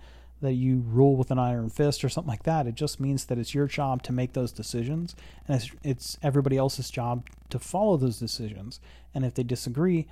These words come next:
present evidence, okay? You can't, you can't run up to the lead and expect them to go and do the research on their own, which I've had people suggest that to me sometimes. It's like, "No,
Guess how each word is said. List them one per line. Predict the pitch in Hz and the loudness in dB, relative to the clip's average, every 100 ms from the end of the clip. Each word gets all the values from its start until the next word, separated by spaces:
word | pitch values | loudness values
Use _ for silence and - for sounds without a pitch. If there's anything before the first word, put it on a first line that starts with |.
| - | -8
present | - 131 147 131 | -2 0 -2 -2
evidence, | 139 123 107 - - - - - | -4 -4 -6 -10 -12 -14 -12 -8
okay? | 131 127 120 - - - | -6 -4 -4 -6 -16 -10
You | 151 135 | -4 -2
can't, | - 165 156 165 113 | 0 0 0 -2 -6
you | |
can't | 143 185 185 - | -2 -2 -2 -4
run | 139 139 | 0 2
up | 147 - | 2 0
to | |
the | 147 | 0
lead | 131 139 139 | 2 2 2
and | 123 | 0
expect | 123 - 139 - | -4 -4 -8 -6
them | 143 127 | -4 -2
to | 120 127 | -2 -4
go | 123 123 123 127 123 - - - | -2 0 0 0 -2 -8 -12 -4
and | 127 120 117 139 | -2 -4 -6 -2
do | 131 135 | 2 4
the | 131 | 4
research | 131 127 131 - | 2 2 -2 -2
on | 127 | -2
their | 123 120 | -2 -2
own, | 127 113 110 - - | -2 -2 -6 -12 -8
which | 127 127 | -4 -2
I've | 131 120 | 0 0
had | 127 | 0
people | 123 127 120 | -2 -2 -4
suggest | - 120 123 117 | -4 -4 -4 -4
that | - 120 | -6 -10
to | - | -8
me | 117 117 127 | -8 -8 -10
sometimes. | - - 127 120 | -18 -10 -8 -6
It's | 117 131 | -6 -6
like, | 117 | -2
"No, | 151 151 | 0 0